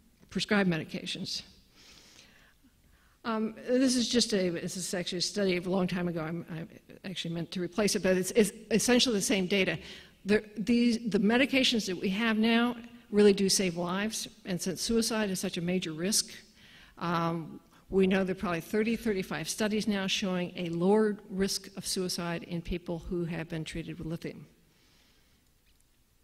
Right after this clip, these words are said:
And another thing, uh, in terms of mitigating factors, is that two-thirds of patients, for example, who are on lithium,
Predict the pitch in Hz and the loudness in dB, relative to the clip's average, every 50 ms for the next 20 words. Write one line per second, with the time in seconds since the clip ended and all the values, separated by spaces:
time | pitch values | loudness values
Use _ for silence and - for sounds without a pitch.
0 | _ _ _ _ _ - - _ _ _ _ _ _ _ _ _ - 240 240 247 | _ _ _ _ _ -20 -20 _ _ _ _ _ _ _ _ _ 2 4 6 8
1 | 247 254 294 320 339 339 - - 165 156 160 190 202 - - - 202 190 185 180 | 8 8 8 6 6 4 2 2 0 -2 -2 -2 -4 -4 -2 0 2 2 2 2
2 | 180 180 175 180 190 180 214 214 202 190 190 185 185 196 196 190 185 180 165 165 | 2 2 0 0 0 0 0 0 0 0 2 2 2 2 2 0 0 -2 -4 -4
3 | 160 - 165 160 165 - 214 196 190 - - 196 208 226 190 233 - - 294 311 | -4 -6 -6 -6 -6 -6 -6 -6 -4 -2 -2 0 0 0 0 -2 -2 0 0 0
4 | 302 - 254 240 220 - 196 - - 214 220 214 - 214 196 180 - - 196 185 | 2 2 0 0 0 -2 -6 -6 -4 -4 -2 -2 -2 -2 -4 -6 -6 -6 -6 -6
5 | 180 - 190 185 185 185 185 170 - - 214 190 185 180 170 165 160 180 226 240 | -4 -2 -2 -4 -2 -2 -4 -4 -2 0 0 2 2 0 0 -2 0 0 0 0
6 | 233 226 190 175 175 170 170 | 0 0 0 0 0 -2 -4